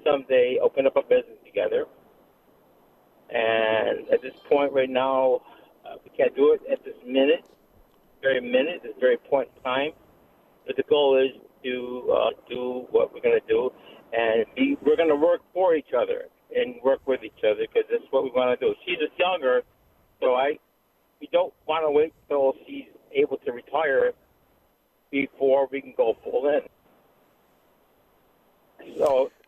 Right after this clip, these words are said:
I mean, my advice to people who, who are giving up on relationships is don't give up, because, because in the end,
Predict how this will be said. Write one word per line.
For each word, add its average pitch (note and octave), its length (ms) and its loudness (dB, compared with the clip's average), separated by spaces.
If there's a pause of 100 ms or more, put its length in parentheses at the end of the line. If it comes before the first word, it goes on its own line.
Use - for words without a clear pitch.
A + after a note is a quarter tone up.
(180)
I E3+ 60 -8
mean, E3+ 260 -2
my F#3 140 0
advice F3 360 0
to - 60 -20
people D#3+ 340 -2
who, C#3+ 300 2 (520)
who D3+ 300 2
are C3 220 0 (100)
giving D3 280 0
up C#3+ 180 -2
on A#2+ 160 -2
relationships B2 760 -2
is A#2+ 240 -14
don't C3+ 200 2
give A2+ 180 0
up, A2+ 160 -2 (1200)
because, C#3 400 0 (380)
because C3+ 300 0 (200)
in E3+ 180 -8
the E3 180 0
end, E3+ 340 -2